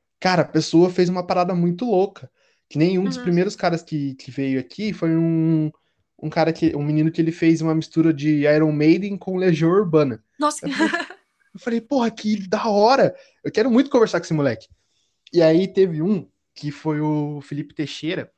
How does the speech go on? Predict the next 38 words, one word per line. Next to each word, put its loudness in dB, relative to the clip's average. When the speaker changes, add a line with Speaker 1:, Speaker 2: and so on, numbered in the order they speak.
Speaker 1:
Ele, -2
o -4
TikTok -6
dele -2
é -2
sobre -4
ele -2
porque -6
ele -2
tá -6
querendo -2
emagrecer. -2
Speaker 2:
Uhum. -18
Speaker 1:
Ele -4
chegou 0
a 0
pesar 0
duzentos -2
e -12
quarenta 0
quilos. -2
Speaker 2:
Caramba. -12
Speaker 1:
E 0
aí, -2
o, -2
ele -2
levou 0
um -2
ban 2
do -4
TikTok, -8
porque -8
a 2
galera 2
ficou 0
denunciando, 0
né? -8
Speaker 2:
Uhum. -10